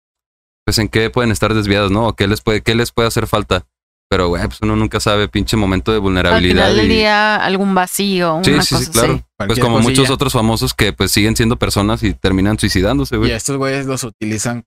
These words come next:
Speaker 3: por ser famosos para reclutar más gente, güey.
Speaker 1: Como Robbie Williams, cabrón, que no... ¿quién se iba a imaginar que ese güey tenía pinche depresión mayor, no?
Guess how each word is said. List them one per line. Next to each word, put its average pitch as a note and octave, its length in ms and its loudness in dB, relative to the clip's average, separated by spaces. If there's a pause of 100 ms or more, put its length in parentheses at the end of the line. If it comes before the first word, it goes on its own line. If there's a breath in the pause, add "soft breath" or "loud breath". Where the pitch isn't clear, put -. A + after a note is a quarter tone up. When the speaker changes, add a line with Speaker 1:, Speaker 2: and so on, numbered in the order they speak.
Speaker 3:
por G2 120 -8
ser G#2 160 -4
famosos A#2 440 -6 (140)
para G2+ 240 -4
reclutar G2 500 -6
más G#2+ 180 -2
gente, G2 320 -6
güey. G#2+ 160 -8 (400)
Speaker 1:
Como G2+ 340 2
Robbie G#2 300 0
Williams, A2+ 380 0
cabrón, G2+ 260 -2
que G2 160 -2
no... G2 420 0 (540)
¿quién A2 120 0
se - 60 2
iba A#2 80 4
a A#2+ 60 2
imaginar G2+ 380 0
que A#2 80 0
ese A2+ 140 0
güey G#2+ 320 2 (840)
tenía G#2 180 0
pinche A2 260 0
depresión F#2+ 380 0
mayor, F#2+ 320 0
no? A2 140 -4